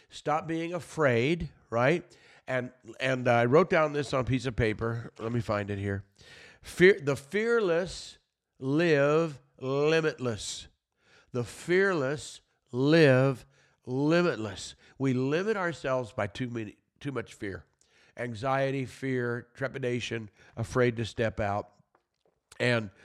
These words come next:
uh, work hard. Be a hard worker. Just plan if you wanna succeed, especially if you wanna start a business,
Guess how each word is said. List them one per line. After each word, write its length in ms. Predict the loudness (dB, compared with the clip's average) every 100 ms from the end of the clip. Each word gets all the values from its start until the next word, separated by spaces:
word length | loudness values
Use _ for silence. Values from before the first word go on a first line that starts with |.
| -20 -20 -14 -4
uh, 280 | -2 0 4
work 280 | 4 4
hard. 420 | 2 -2 -4 -10 -20 _ _ _ _ -12
Be 160 | -4 -2
a 80 | -4
hard 420 | -2 0 0 -2
worker. 400 | -6 -8 -10 -12 _ -20 -20 -4
Just 280 | -2 -2
plan 400 | -4 0 0 0
if 80 | -2
you 80 | -4
wanna 160 | -6 -6
succeed, 300 | -10 -8 -8
especially 400 | -4 -8 -4 -6
if 60 |
you 80 | -6
wanna 140 | -8
start 320 | -8 -4 -2 -2
a 40 |
business, 520 | -4 -6 -8 -10 -12